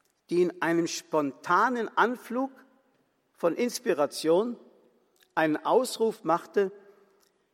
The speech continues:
Ich kann mir vorstellen, dass die Frau sich gleichzeitig auf den Mund geschlagen hat. Als Jesus so faszinierend sprach, da rief sie aus:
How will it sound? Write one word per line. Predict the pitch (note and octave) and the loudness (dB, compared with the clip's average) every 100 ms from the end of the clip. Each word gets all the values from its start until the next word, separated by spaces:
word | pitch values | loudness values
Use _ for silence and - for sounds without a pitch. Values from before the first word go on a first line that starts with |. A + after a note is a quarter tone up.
| _ | _
Ich | - - | -12 -2
kann | F#3+ | 0
mir | F3+ E3 | 2 0
vorstellen, | F#3+ A3+ G#3+ G#3+ G3 F3+ | 2 2 2 0 0 0
dass | E3+ | 0
die | E3+ | -2
Frau | - D#3 G3 | 0 2 2
sich | F#3 F3+ - | 0 -6 -2
gleichzeitig | D3+ F3+ - F3 E3 | 0 0 -2 -2 0
auf | E3 - | -2 -2
den | D#3 | -2
Mund | E3+ D#3+ | -2 -2
geschlagen | C#3+ - B2 A#2+ A2+ A#2 | -8 -6 -2 -2 -4 -10
hat. | A2 _ _ _ _ _ _ _ _ _ _ _ | -12 _ _ _ _ _ _ _ _ _ _ _
Als | E3+ - | -2 0
Jesus | G#3+ C#4 A#3+ F#3 | -2 0 0 0
so | F#3 | -2
faszinierend | - G#3 G#3 - F#3 A3 B3+ A3+ | -2 -2 0 2 2 0 -2 -4
sprach, | - - F3+ G#3 | -6 -4 0 0
da | - E3 | 0 -2
rief | F#3+ A#3+ | -2 -4
sie | - F3+ | -2 2
aus: | E3+ A3 - | 4 2 0